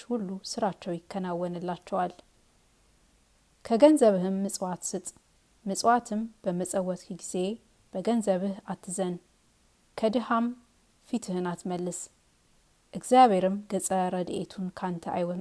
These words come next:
አይመልስም። ያለህን ገንዘብ የተቻለህን ያህል ምጽዋትን፣ ምጽዋት መመጸወት ወት-፣ መመጽወት ድልብን ታደልባለችና፣ ጥቂቱም ቢሆን ምጽዋት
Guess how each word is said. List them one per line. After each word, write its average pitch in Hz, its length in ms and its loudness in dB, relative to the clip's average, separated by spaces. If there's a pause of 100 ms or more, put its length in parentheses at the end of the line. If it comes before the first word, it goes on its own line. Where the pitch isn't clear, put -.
(220)
አይመልስም። 185 760 -4 (1000)
ያለህን 247 460 6
ገንዘብ 185 380 2 (140)
የተቻለህን 180 760 -2
ያህል 175 260 -6
ምጽዋትን፣ 175 800 -4 (640)
ምጽዋት 180 520 -2 (180)
መመጸወት 180 640 -2
ወት-፣ 196 240 -4 (840)
መመጽወት 190 1000 0 (1000)
ድልብን 190 540 2 (380)
ታደልባለችና፣ 175 1080 -2 (880)
ጥቂቱም 233 480 -2 (540)
ቢሆን 175 340 -2 (300)
ምጽዋት 185 440 -2